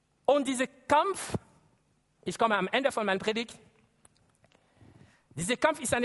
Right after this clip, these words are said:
dreidimensionaler Kampf. Eine, das ist dieser innere Kampf. Zweite, das ist dieser sichtbare Kampf. Und dritte, das ist dieser unsichtbare Kampf.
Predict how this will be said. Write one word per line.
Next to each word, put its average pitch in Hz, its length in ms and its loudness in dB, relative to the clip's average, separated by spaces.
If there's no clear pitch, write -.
dreidimensionaler 220 840 2
Kampf. - 360 -6
Eine, 254 300 2
das 254 140 0
ist 262 160 -8
dieser 202 180 -2
innere 285 340 0
Kampf. - 380 -4
Zweite, 262 400 0
das 233 100 0
ist 233 140 -8
dieser 214 160 -2
sichtbare 240 520 0
Kampf. - 360 -4
Und 156 260 -6
dritte, 160 360 -4
das 131 160 -6
ist 156 180 -8
dieser 143 320 -8
unsichtbare - 600 -10
Kampf. - 220 -16